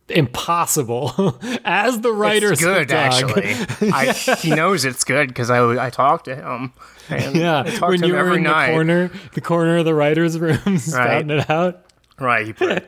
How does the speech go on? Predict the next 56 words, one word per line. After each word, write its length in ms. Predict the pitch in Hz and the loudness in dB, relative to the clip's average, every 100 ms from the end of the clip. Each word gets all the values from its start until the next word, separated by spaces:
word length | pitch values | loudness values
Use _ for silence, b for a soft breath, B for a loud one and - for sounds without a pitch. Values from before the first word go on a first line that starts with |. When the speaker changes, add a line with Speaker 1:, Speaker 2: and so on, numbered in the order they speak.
| - | -10
Speaker 2:
he 80 | 123 | -10
put 180 | - 95 | -8 -8
a 40 | |
collar 480 | - - 135 127 123 | -4 0 2 2 2
on 220 | 123 123 | 2 0
me 180 | 120 120 | -2 -2
and 140 | 104 | -4
then 120 | 92 98 | -8 -10
chained 340 | - 98 98 | -8 -6 -6
me 100 | 92 | -8
to 100 | 90 | -8
the 40 | 87 | -8
corner, 480 | - 107 107 110 | -4 -2 0 0
and 120 | 104 104 | 0 0
I 100 | 107 | -2
had 100 | 98 | -2
to 60 | |
go 120 | 95 98 | -4 -4
to 60 | |
the 60 | 92 | -6
bathroom 600 | - 101 98 101 107 104 | -6 0 0 0 -6 -8
in 60 | 107 | -8
the 60 | |
corner. 500 | - 104 104 101 104 B B B B B | -6 -4 -4 -4 -6 B B B B B
Speaker 1:
And 140 | 170 175 | -2 0
he 100 | 170 | 0
knew 360 | 165 208 220 | 0 0 0
it 40 | 220 | 0
was 180 | 185 | 0
good 360 | 170 165 180 175 | 0 0 0 0
because 340 | 156 165 156 | -2 0 -2
you 80 | 147 | -2
gave 260 | 135 151 156 | -2 0 0
him 160 | 147 135 | -2 -4
the 60 | |
confidence. 960 | - 131 160 - 135 123 131 143 - 127 | -2 0 0 0 -2 -2 -4 -4 -4 -2
Speaker 2:
Yes. 340 | 95 113 - | -2 -4 -4
Speaker 1:
<laughs> 20 | |
Keep 240 | - 165 123 | -2 -2 2
going 360 | 151 139 123 | 2 2 2
for 120 | 123 123 | 0 -2
a 40 | |
couple 300 | 110 - 139 | -2 -2 -2
more 160 | 127 131 | -2 0
Speaker 2:
Pissed 140 | - | 2
Speaker 1:
seasons. 240 | 123 131 | 2 2
Speaker 2:
all 180 | 123 117 | 2 2
over 260 | 117 120 113 | 2 2 2
me 180 | 120 117 | 0 0
every 240 | 113 117 | -2 -4
day. 380 | 113 117 117 120 - B B B B B B B 143 b b b b _ - | -6 -6 -6 -8 -10 B B B B B B B -20 b b b b _ -6
Speaker 1:
Uh, 320 | 151 151 143 | 0 2 2
<laughs> 720 | 120 - 170 156 - 233 196 | 0 2 2 2 -2 -2 -2
I 60 | 190 | 2
don't 360 | 220 202 196 | 2 4 4
think, 120 | 190 | 2